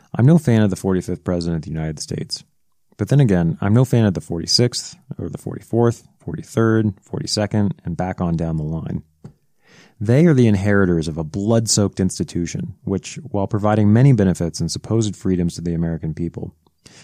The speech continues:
has promoted wholesale slaughter, destruction, rape, pillage, economic extortion, and general mayhem towards the rest of the world ever since the country's founding. From the Native Americans, Mexico and Canada,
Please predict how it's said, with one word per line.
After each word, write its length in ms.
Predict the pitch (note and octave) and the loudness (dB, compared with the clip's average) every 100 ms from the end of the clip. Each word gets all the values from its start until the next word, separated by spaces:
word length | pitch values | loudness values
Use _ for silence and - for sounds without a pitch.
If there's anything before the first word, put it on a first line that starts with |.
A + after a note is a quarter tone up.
| _ | _
has 140 | - F#2+ | -6 -4
promoted 400 | G2 F#2+ F2+ F2 | 0 2 2 -2
wholesale 560 | - C3 C#3+ A#2 G2 | 0 2 2 0 0
slaughter, 640 | - - G#2 G#2+ A#2+ B2+ B2 | -2 -2 0 0 2 0 -4
destruction, 800 | - - - G2+ - A#2+ A#2 A#2 | -10 -10 -4 -4 -2 -2 -2 -4
rape, 420 | - F2 F#2 G#2+ - - _ | -6 -2 0 -2 -8 -20 _
pillage, 500 | - G#2 G2 F#2+ F#2+ - | -6 -2 0 -2 -4 -8
economic 460 | G#2+ - A2+ A#2 G#2+ | -6 -2 -2 -2 -2
extortion, 640 | G#2 - G2 F2 - E2 D#2 | -6 -4 -4 -4 -4 -6 -6
and 140 | F2+ | -4
general 300 | E2+ A2 A#2+ | -2 0 2
mayhem 500 | F#2+ F2 F#2 F2 E2+ | 2 0 0 -2 -4
towards 340 | D#2+ F2 F2 D#2 | -4 -6 -6 -6
the 100 | F2 | -6
rest 200 | F2 - | -6 -8
of 60 | |
the 60 | D#2+ | -10
world 380 | E2 E2+ - - C#3+ | -6 -6 -6 -10 -8
ever 160 | A2 A2 | -4 -2
since 200 | - F#2 | -2 -6
the 80 | - | -6
country's 340 | F2+ E2+ D#2+ | -6 -8 -10
founding. 380 | - F2+ - - _ _ _ _ _ _ _ _ _ _ _ _ - _ | -6 -4 -4 -6 _ _ _ _ _ _ _ _ _ _ _ _ -20 _
From 140 | G#2+ | 0
the 100 | A2 | 2
Native 240 | A#2+ D#3+ | 4 4
Americans, 760 | D#3+ A#2+ G2 F#2 F#2+ F#2 F2+ - | 4 2 2 0 -2 -4 -4 -6
Mexico 640 | G2+ - A2+ A#2 G#2+ G#2+ | -6 -4 -4 0 0 2
and 120 | G2 | 0
Canada, 600 | F#2+ F#2+ F#2 F2+ F2 F2 | -2 -2 0 -2 -2 -4